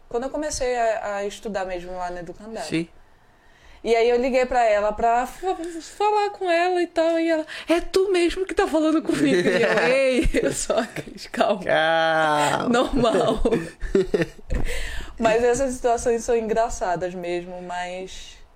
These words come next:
Speaker 1: é,
Speaker 2: O pessoal
Speaker 1: nada
Speaker 2: acha assim que
Speaker 1: É, e eu,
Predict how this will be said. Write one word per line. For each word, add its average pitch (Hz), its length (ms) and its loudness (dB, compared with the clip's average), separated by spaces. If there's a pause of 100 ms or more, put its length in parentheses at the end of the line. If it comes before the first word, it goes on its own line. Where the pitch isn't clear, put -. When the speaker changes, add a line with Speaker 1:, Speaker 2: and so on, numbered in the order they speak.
(220)
Speaker 1:
é, 175 680 -8 (180)
Speaker 2:
O - 40 -20
pessoal 139 400 0
Speaker 1:
nada 139 140 2
Speaker 2:
acha 226 160 2
assim 151 300 0
que 147 240 0
Speaker 1:
É, 233 800 2
e 214 280 2
eu, 233 340 0